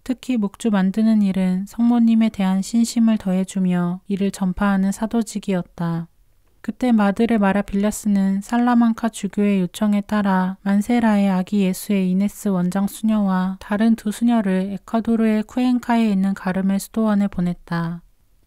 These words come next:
마드레 마라 빌라스는 아레나스의 원장직을 맡기 위하여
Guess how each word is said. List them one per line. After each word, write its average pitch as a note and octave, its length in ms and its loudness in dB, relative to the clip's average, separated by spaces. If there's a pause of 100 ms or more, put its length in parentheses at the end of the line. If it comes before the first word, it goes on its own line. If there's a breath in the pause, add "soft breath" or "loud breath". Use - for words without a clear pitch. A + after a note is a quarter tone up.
마드레 A#3 400 0
마라 G#3 240 4
빌라스는 G3+ 800 0
아레나스의 G#3 720 0
원장직을 G3+ 680 0
맡기 F#3+ 440 -2
위하여 F3+ 420 0